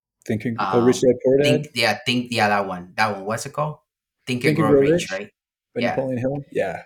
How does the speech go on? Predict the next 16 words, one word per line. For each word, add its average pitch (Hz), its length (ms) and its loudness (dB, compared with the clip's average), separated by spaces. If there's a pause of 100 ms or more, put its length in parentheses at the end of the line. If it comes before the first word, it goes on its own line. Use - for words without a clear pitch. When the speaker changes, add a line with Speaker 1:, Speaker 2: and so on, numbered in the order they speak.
Speaker 2:
Yeah, 101 240 -2
by 92 100 -8
Speaker 1:
Right. 87 120 -6
Speaker 2:
Napoleon 98 300 -8
Hill. 90 360 -10
I 110 160 -2
read 139 220 0
the 139 100 0
book, - 400 -4
honestly, 117 380 0
because 107 340 -6
I 101 120 -6
heard 120 320 -6
so - 160 -2
many 107 220 -6
people 107 580 -6